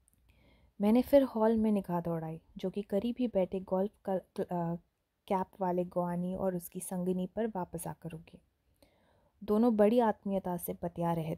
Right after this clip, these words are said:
थे और रह रहकर हंस रहे थे। दस मिनट यूं ही गुजरे।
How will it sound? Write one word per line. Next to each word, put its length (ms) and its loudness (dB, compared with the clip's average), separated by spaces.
थे 140 -14
और 120 0
रह 200 4
रहकर 340 2
हंस 320 -4
रहे 300 -4
थे। 120 -12
दस 380 4
मिनट 280 0
यूं 200 -2
ही 100 -2
गुजरे। 460 -8